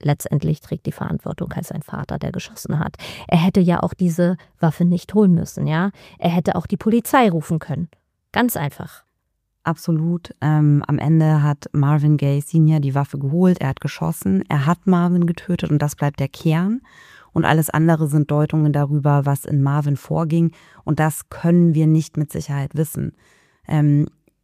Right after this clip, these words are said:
Speaker 2: erzähl uns doch noch mal bitte, Janina, was ist nach dem Prozess mit dem Vater passiert?
Speaker 1: Du, ähm, recht unspektakulär tatsächlich. Der hat noch ein paar Jahre gelebt, äh, aber tatsächlich getrennt von seiner Frau Alberta.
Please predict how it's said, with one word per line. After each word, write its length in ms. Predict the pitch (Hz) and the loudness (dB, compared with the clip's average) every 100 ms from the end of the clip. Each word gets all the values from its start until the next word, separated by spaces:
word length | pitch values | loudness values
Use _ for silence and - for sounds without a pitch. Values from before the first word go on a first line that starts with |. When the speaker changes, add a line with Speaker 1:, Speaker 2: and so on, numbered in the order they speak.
| - | -6
Speaker 2:
erzähl 360 | 156 - 190 | -4 0 2
uns 160 | 190 175 | 2 0
doch 140 | 151 | -6
noch 200 | 151 151 | -6 -2
mal 140 | 156 147 | -2 -2
bitte, 260 | 160 165 | -2 -2
Janina, 440 | 147 147 147 151 147 | 0 4 4 4 2
was 220 | 147 - | -2 -2
ist 180 | - - | -6 0
nach 340 | 147 147 151 | 2 2 0
dem 440 | - 147 143 139 - - | 0 2 4 2 -2 -12
Prozess 520 | - - - 147 - | -6 -6 -2 -2 0
mit 120 | 143 | 0
dem 100 | 131 | 0
Vater 280 | 131 131 135 | -2 -4 -6
passiert? 500 | - - - - - _ _ _ _ _ _ _ _ _ _ _ _ _ _ _ _ _ - | -10 -14 -12 -14 -16 _ _ _ _ _ _ _ _ _ _ _ _ _ _ _ _ _ -2
Speaker 1:
Du, 280 | 233 226 220 | 2 4 4
ähm, 360 | 214 202 202 196 190 185 | 4 4 4 4 0 -8
recht 340 | 190 240 - - | -4 -4 -6 -2
unspektakulär 880 | 240 - - 247 - 233 254 233 240 | -2 -2 -4 -4 -6 -4 -2 0 -2
tatsächlich. 640 | 240 - 226 233 254 247 | -4 -4 -4 -2 -2 0
Der 140 | - 185 | 2 2
hat 140 | 196 | 2
noch 120 | 190 | 2
ein 60 | 190 | 2
paar 200 | - 190 | 2 0
Jahre 300 | 185 180 180 | 0 0 -2
gelebt, 600 | 180 180 214 - - - | 0 0 -2 -4 -18 -8
äh, 180 | - 170 - | -2 -2 0
aber 340 | 165 208 247 | 2 4 2
tatsächlich 420 | 240 202 214 220 - | 0 -2 -2 -4 -8
getrennt 520 | - - 196 220 233 | -10 -4 0 0 0
von 200 | - 180 | 0 0
seiner 300 | 180 175 170 | 2 0 0
Frau 240 | - 185 | -2 -2
Alberta. 680 | 196 175 - - - 247 277 | 0 -2 -4 -6 -4 -4 -6